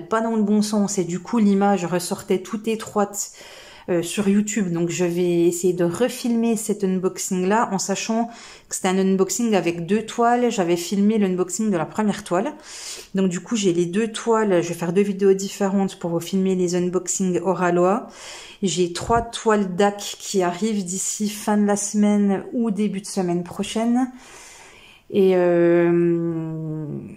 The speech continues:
après, j'ai commandé autre chose, mais là, je vais pas vous en parler parce que j'ai envie de tester, euh, quelque chose d'un petit peu nouveau que j'ai envie de vous présenter sur ma chaîne. Et, euh, bah,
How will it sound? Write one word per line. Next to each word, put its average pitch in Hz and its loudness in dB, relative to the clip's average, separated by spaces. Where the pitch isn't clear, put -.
après, - -2
j'ai 190 -2
commandé 262 0
autre 208 2
chose, 196 0
mais 180 2
là, 233 2
je 233 -6
vais 196 -2
pas 247 2
vous 233 0
en 202 2
parler 180 0
parce 208 -4
que 180 -4
j'ai 175 0
envie 208 0
de 175 0
tester, 233 -2
euh, 156 0
quelque 247 0
chose 220 0
d'un 247 2
petit 262 0
peu 233 0
nouveau 214 4
que 220 -2
j'ai 185 2
envie 185 2
de 208 0
vous 170 -6
présenter 226 0
sur 208 -4
ma 180 0
chaîne. 196 0
Et, 180 2
euh, 165 0
bah, 156 -2